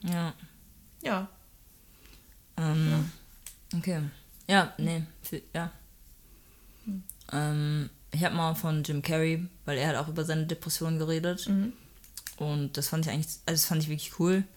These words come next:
Speaker 1: weil er dann halt für sich halt die Kunst entdeckt hat und so weiter.
Speaker 2: Mhm.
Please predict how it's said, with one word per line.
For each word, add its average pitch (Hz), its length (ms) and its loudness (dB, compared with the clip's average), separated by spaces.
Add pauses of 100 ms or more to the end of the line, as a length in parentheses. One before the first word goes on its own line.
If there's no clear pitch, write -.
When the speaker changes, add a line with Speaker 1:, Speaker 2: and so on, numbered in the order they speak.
(460)
Speaker 1:
weil 139 140 0
er 156 140 4
dann 165 140 4
halt 151 180 2
für - 140 -4
sich 160 160 0
halt 151 140 0
die 160 60 -10
Kunst 190 300 0
entdeckt 175 340 -2
hat 165 300 -4
und 165 120 -2
so 165 60 -2
weiter. 180 360 0 (140)
Speaker 2:
Mhm. 185 320 2